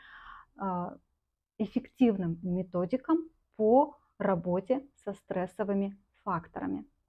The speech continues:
Подробнее по ссылке на сайте. Смотреть в описании к этому видео. На этом все. Будьте здоровы, берегите себя. Пока-пока.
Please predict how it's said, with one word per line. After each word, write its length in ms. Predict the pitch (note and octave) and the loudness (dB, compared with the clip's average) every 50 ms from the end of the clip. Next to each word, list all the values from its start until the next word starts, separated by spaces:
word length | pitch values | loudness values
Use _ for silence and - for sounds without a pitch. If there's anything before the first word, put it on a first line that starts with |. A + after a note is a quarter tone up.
| _ _ _ - - - - - - - - - _ _ | _ _ _ -20 -20 -18 -16 -16 -16 -18 -20 -20 _ _
Подробнее 840 | - G#3+ G#3+ F#3+ - G#3 F3+ E3+ F3 G3+ A3 B3+ D4 D#4 E4 E4 D#4+ - _ | 2 2 2 4 4 2 2 4 2 4 6 6 6 6 6 4 0 -4 _
по 260 | - G#3 G#3+ G#3 F#3 E3+ | -6 -2 0 0 -2 -2
ссылке 760 | - _ _ _ G3 F3+ F3+ F3+ F3 - - C4 D4 D#4+ D4+ D#4+ - - | -6 _ _ _ -4 -2 -2 -4 -4 0 2 2 4 2 2 -2 -4 -4
на 160 | G3+ G3 G3 | -2 -2 -4
сайте. 560 | G3 - - F3+ G3 - - - - A#3 A3+ - _ _ _ _ _ _ _ _ _ _ _ _ _ _ _ | -4 -6 -8 -8 -8 -10 -14 -16 -16 -16 -16 -18 _ _ _ _ _ _ _ _ _ _ _ _ _ _ _
Смотреть 400 | - F3+ F3+ - G#3+ C#4 D#4+ D#4+ - _ _ _ _ _ | -8 -6 -2 2 2 2 2 0 -6 _ _ _ _ _
в 100 | - - | -8 -6
описании 440 | G3+ - - - - C#4 D#4 D#4 G#3+ | -6 -6 -6 -4 -2 2 2 2 2
к 100 | - - | 2 -2
этому 280 | G3+ - G3+ F3+ F3 E3 | -6 -6 -6 -4 -4 -4
видео. 280 | E3+ D#3+ D3+ - - G3 - - _ _ _ _ _ _ - - - - - - - | -4 -4 -6 -6 -8 -8 -10 -14 _ _ _ _ _ _ -20 -20 -20 -20 -16 -6 0
На 160 | A3 A3+ B3 C4 | 2 4 4 4
этом 240 | C4 A#3 A3+ A3+ | 4 4 0 -2
все. 440 | - - - - A3+ A3 B3 D#4 D#4+ - | -2 -6 -4 0 4 4 4 4 4 2
Будьте 440 | F#3 F#3 B3 C4+ C4+ - - G#3+ F#3 | 4 6 8 8 8 6 2 -2 -2
здоровы, 600 | F3+ F3 F#3+ F#3 F3+ F#3 G3 B3+ C#4 A3+ - - - | -2 -2 -2 0 2 2 2 4 4 4 2 0 -4
берегите 400 | F#3 E3+ G3+ G3+ G3 G3+ - - _ _ _ _ _ _ _ | -4 -2 -2 -2 -2 -2 -4 -8 _ _ _ _ _ _ _
себя. 400 | - D#3+ E3 F#3 F#3 G3+ A#3 C4 C4+ - _ _ _ _ - | -8 -4 -2 -2 0 0 0 -2 -4 -6 _ _ _ _ -10
Пока-пока. 540 | F#3+ F#3 - F3 - G#3+ - - F3 F3 | -8 -8 -8 -8 -10 -10 -10 -10 -12 -12